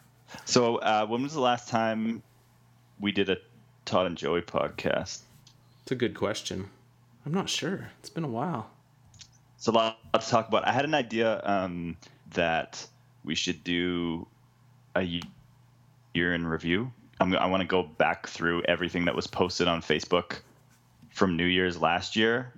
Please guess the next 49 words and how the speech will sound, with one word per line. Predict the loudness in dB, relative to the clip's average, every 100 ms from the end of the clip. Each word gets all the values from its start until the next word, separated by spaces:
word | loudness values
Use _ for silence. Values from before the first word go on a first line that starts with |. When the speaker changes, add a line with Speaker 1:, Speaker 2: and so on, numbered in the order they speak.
| 0
Speaker 1:
and | 2
then | 2 0
find, | 2 2 0
like, | -4 -2
the | -2
best | 2 0 0 -2
items | 0 0 -2 -6
to | -6
talk | 2 2 2
about, | 0 2 0 -4 -18 _ _ _ -2
like, | -2 0 2
edits | 4 2 0
and | -2 0
things | 0 0 0
that | 0
were | 0
posted, | 0 0 0 0 2
and | 0
do, | 0
like, | 0 2 2
a, | 0 -2 -6 -18 _ -20 -20 -20 _
a | 0
year | 2 4 2
in | 0
rev-, | -2 -2 -4 -4 -14 -2
review. | 2 2 0 -2 -2 0
And | 2
then | 2 0 -2 0
based | 2 2 2
on | 2
that, | 2 0
I, | 0 -2
I | -2
can't | 0 0
wait | 0 -2
to |
do | -2
Best | 0 0 0
of | -4 0
Blade | 2 2 0 -8 -20 -20 -20 -16 -4
Speaker 2:
Yeah. | 0 0 0 -2
Speaker 1:
twenty | 0 0
fourteen. | 2 2 2 0 0 0 -2 -2
Speaker 2:
<laughs> | 0
Speaker 1:
Spe-, | 2 2 0
s-, | -2 2 2 2 -4 -16 -16 -10
speaking | -4 2 2 2 0 2
of | 0
which, | 2 0 0 -6 -10